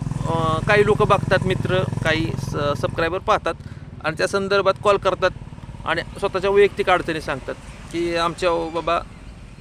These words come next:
तंत्र झालेलं आहे, आम्हाला त्रास आहे, कुठल्या दुष्टशक्तीचा, आसुरी शक्तीचा काय", असं त्यांचं मत आहे. तर मित्रांनो, त्या शक्त्या नाहीत असं मी मान-, म्हणत नाही, असतात त्या शक्ती. परंतु माझं असं मत आहे,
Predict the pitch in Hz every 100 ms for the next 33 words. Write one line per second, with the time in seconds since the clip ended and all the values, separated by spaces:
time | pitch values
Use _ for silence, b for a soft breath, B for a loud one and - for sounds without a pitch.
0 | - 214 196 190 185 143 143 143 147 139
1 | - 156 160 - 160 160 151 143 143 -
2 | - - - - - - - - 160 147
3 | 160 - 147 156 143 135 156 160 147 -
4 | - 135 135 131 - 127 B B B B
5 | B 147 180 185 196 202 190 185 - -
6 | - - - - - 196 233 247 269 262
7 | 247 247 233 254 247 247 233 - - 196
8 | 262 247 254 - 233 - 247 247 240 180
9 | 190 208 185 - 180 - 220 - - -
10 | 180 - - - 262 - - - - -
11 | - - 208 247 240 262 254 240 233 220
12 | - - - - - - - - 185 202
13 | 233 247 254 277 269 247 214